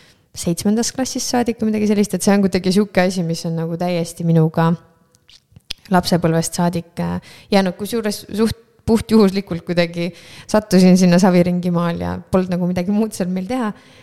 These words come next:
Ja, ja siis, äh, olen sellega nagu aastaid jätkanud, et, et kui ma muidu kuidagi hästi palju ikkagi mõtlen tööle ja, ja isegi kui ma jalutamas käin, siis ma mõtlen oma mingeid tööasju või, või teen sporti, siis ma ise ka imestan, et issand jumal, et mul on nii raske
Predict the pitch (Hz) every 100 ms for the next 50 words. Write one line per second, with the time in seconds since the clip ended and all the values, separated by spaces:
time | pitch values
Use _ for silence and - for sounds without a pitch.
0 | _ 202 196 185 190 190 - 190 185 190
1 | 190 - 196 190 190 190 196 202 _ _
2 | _ 196 190 190 196 185 190 190 190 -
3 | 180 190 - 180 175 175 - - _ _
4 | _ - 190 - 185 190 220 214 185 175
5 | 175 175 175 185 190 - 180 185 180 175
6 | 170 165 170 175 170 180 170 170 175 170
7 | 175 - - - - 202 185 185 185 202
8 | 185 180 175 175 180 175 180 175 - 180
9 | 175 170 170 170 165 - 170 170 170 170
10 | - 170 170 165 160 - - 170 165 165
11 | 175 170 170 - - - - - - 165
12 | 165 170 180 170 175 170 175 - 196 -
13 | - 185 185 - 165 180 180 - 165 170
14 | 170 165 180 175 185 196 202 -